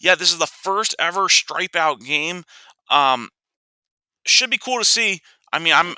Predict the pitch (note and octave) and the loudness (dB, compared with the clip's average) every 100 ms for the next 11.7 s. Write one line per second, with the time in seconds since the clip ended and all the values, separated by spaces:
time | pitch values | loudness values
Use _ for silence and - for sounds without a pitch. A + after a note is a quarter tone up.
0 | - F3+ F3+ E3+ D#3+ E3 D#3 D#3 C#3+ - | -8 -2 -2 0 0 2 0 -4 -4 -2
1 | D#3 D3 D3+ D3+ C3+ A#2 A#2 D3 C#3+ C3+ | 2 2 0 0 -2 -2 4 6 6 2
2 | C3+ B2+ C3 C3 B2+ B2 A2+ B2+ - - | -4 -4 -2 -2 -2 -6 -4 -4 -4 -8
3 | C3 B2 A#2 - D3+ D#3+ C3 A#2+ A#2+ - | -8 -6 -8 -6 -6 -6 -8 -10 -8 -8
4 | C3 B2+ B2 _ - - - - C#3+ E3+ | -6 -6 -8 _ -20 -20 -12 -8 -8 -8
5 | D3 D3 E3 D3 D3+ - F#3+ E3 B2+ B2 | -10 -4 -4 -4 -6 -4 -4 -4 -8 -8
6 | C#3+ B2+ A2+ - C#3+ G#2+ F#2 - - - | -8 -8 -8 -6 -4 -6 -8 -14 -16 -20
7 | _ _ A2 - - B2+ - C#3+ - C#3+ | _ _ -12 -6 -2 -2 -2 -6 -6 -6
8 | C3+ B2+ B2 C3+ C3 - D3 C#3+ C#3 C#3 | -2 -2 -4 -10 -14 -8 -8 -4 -4 -2
9 | A2+ G#2 A#2 A#2+ B2 - F3 E3+ D#3 D#3+ | -4 -6 -10 -8 -6 -4 -2 -4 -2 -2
10 | D#3 C#3 C#3+ B2+ A2 - D3 D3+ A#2+ - | -4 -6 -6 -6 -10 -8 -6 -6 -4 -4
11 | D#3 C#3+ C3 - C#3 C#3+ C#3+ | -4 -4 -2 -2 -4 -8 -10